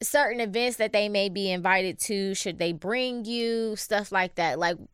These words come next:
ways to practice being secure in a relationship. Do you feel like there's things that your partner can do to make you feel secure? Or do you feel like it's something you have to kinda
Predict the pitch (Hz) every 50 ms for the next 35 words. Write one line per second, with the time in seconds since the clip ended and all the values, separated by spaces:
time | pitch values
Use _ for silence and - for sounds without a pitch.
0 | _ _ 202 170 165 202 214 220 202 196 202 - - 190 - 208 196 190 - -
1 | 185 180 - - - - - - _ _ _ _ _ _ _ _ _ _ 196 196
2 | 190 180 180 - - 170 - - - 185 170 165 160 156 147 147 147 139 117 135
3 | - - - - 160 - - - - - - - - 175 185 196 220 208 - 208
4 | 190 180 185 180 - - - - - 185 165 175 175 - - 180 175 175 170 170
5 | 151 - 151 147 - - 170 151 156 165 151 - - 160 151 147 - 160 160 156
6 | 156 - - 143 147 151 151 160 151 151 - - 170 175 165 - - 160 156 156
7 | - - 151 - - 156 156 156 139 139 135 135 147 - - 101 113 127 - 151
8 | - - 143 143 - - 147 147 147 147 80 101 - - - - - 90 101 -
9 | 110 143 -